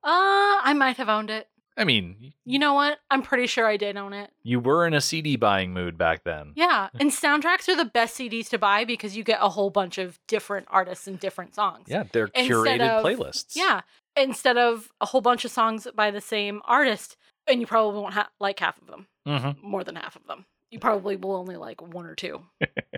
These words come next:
Speaker 1: When I was a C D buyer, I bought lots of soundtracks, like The Bodyguard.
Speaker 2: Yeah.
Speaker 1: That was my first C D.
Speaker 2: So, would you like to dip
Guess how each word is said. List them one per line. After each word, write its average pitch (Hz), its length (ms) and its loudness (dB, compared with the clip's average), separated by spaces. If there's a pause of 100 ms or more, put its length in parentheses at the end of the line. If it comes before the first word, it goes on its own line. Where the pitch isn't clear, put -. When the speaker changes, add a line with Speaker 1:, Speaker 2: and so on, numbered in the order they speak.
(440)
Speaker 1:
When 220 200 0
I 226 160 4
was 233 240 2
a 214 260 4 (160)
C - 280 -6
D 226 140 -2
buyer, 185 520 -2 (300)
I 214 120 2
bought 202 300 0
lots 202 240 2
of 190 80 -14
soundtracks, - 680 -12 (280)
like 233 140 -10
The - 60 -20
Bodyguard. - 440 0 (260)
Speaker 2:
Yeah. 320 180 2
Speaker 1:
That - 80 -8 (240)
was 254 140 -20
my 254 100 -12
first - 240 -14
C 320 120 -16
D. - 60 -20 (280)
Speaker 2:
So, 98 340 2 (280)
would 127 240 0
you 170 140 0
like 147 380 2 (120)
to 110 640 0
dip 120 340 0